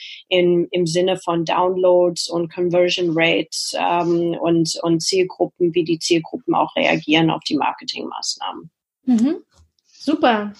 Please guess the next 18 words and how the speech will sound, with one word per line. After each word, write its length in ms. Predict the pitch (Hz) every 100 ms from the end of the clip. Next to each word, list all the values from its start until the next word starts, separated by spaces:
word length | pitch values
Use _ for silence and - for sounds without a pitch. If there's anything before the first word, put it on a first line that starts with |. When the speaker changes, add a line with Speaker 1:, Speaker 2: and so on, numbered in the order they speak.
| -
Speaker 2:
da 80 | 247
haben 140 | 240
wir 80 | 277
ja 60 | 262
mal 120 | 247
einen 160 | 240 240
guten 360 | 349 339 226
Überblick 800 | 262 269 330 330 311 349 359 -
und, 580 | - 262 254 262 254 -
ähm, 520 | 254 247 240 247 247 -
einen, 500 | 240 233 233 233 233
ja, 400 | 220 214 214 214 - - - - - _ _ -
Eindruck, 680 | 262 330 302 285 349 - -
wie 240 | 240 262
ihr 300 | 247 277 277
euch 280 | 262 269 -
organisiert 960 | 254 254 254 247 214 233 311 359 359 -
und, 540 | 254 254 254 233